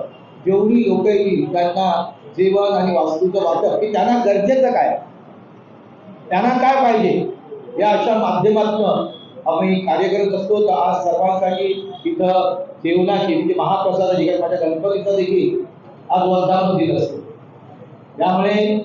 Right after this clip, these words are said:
तो प्रसादच समजून आपण तो ग्रहण करायचा आहे. हा प्रसाद आहे, आपल्यासाठी आशीर्वाद आहे आणि तुम्ही लोकांनी नेहमीच आशीर्वाद मला दिले.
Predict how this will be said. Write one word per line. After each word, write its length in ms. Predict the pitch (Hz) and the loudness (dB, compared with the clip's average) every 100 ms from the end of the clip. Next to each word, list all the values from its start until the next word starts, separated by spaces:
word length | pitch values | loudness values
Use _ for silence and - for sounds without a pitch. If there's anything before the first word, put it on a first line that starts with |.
| - | -2
तो 160 | 185 | 0
प्रसादच 520 | 196 196 233 240 233 - | 2 2 2 2 2 2
समजून 500 | - 190 - - - - - - - - - - - - - - | 2 2 2 0 -4 -8 -20 -20 -20 -20 -20 -20 -20 -20 -10 -4
आपण 280 | 190 196 196 | 0 0 2
तो 120 | 190 175 | 0 2
ग्रहण 280 | 160 190 - | 0 0 0
करायचा 380 | 180 180 180 | 0 2 2
आहे. 260 | 196 214 208 - - | 2 0 -4 -8 -4
हा 140 | 170 170 | -2 0
प्रसाद 400 | 165 160 196 196 | 0 0 0 2
आहे, 420 | 185 208 214 214 - - - | 2 2 2 -2 -6 -16 -4
आपल्यासाठी 580 | 156 160 190 185 185 185 175 | 0 0 0 2 0 0 0
आशीर्वाद 460 | 151 202 214 208 196 | 0 2 4 4 4
आहे 400 | 185 214 214 196 - - - - | 2 2 0 -2 -8 -16 -16 -4
आणि 340 | 170 185 190 190 | 0 0 0 0
तुम्ही 240 | 180 196 | 0 2
लोकांनी 560 | 190 185 190 190 196 196 196 - - - | 2 2 0 0 -2 -2 -4 -12 -20 -8
नेहमीच 400 | 180 202 226 220 | -4 0 0 0
आशीर्वाद 440 | 226 185 180 180 175 | 0 0 0 0 0
मला 160 | 170 170 | 0 0
दिले. 200 | 165 | 0